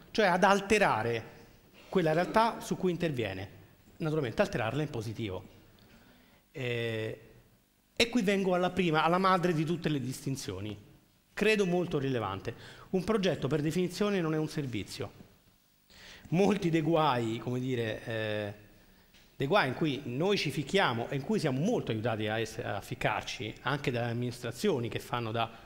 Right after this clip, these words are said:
committenti delle nostre proposte, vengono da questa confusione, eh,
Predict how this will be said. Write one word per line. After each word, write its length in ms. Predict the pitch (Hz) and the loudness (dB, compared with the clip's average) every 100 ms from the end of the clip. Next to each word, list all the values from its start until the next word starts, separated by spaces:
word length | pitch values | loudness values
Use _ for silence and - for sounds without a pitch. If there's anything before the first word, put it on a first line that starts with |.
| - | -12
committenti 720 | - 127 123 - 175 113 123 | -4 -2 -2 0 0 0 -4
delle 120 | 110 | -6
nostre 260 | 113 113 120 | -6 -6 -6
proposte, 520 | 113 104 92 - 127 - - - - - - | -4 -4 -6 -6 -8 -8 -20 -20 -20 -20 0
vengono 380 | 196 214 165 165 | 2 4 2 2
da 120 | 170 | 2
questa 280 | 185 - 165 | 2 0 -2
confusione, 1040 | 233 240 208 208 196 233 170 131 160 202 - - - - - - | 0 0 -2 -2 0 2 2 2 0 -2 -6 -16 -20 -20 -20 -8
eh, 720 | 120 120 127 123 113 117 | -4 -2 -2 -2 -4 -4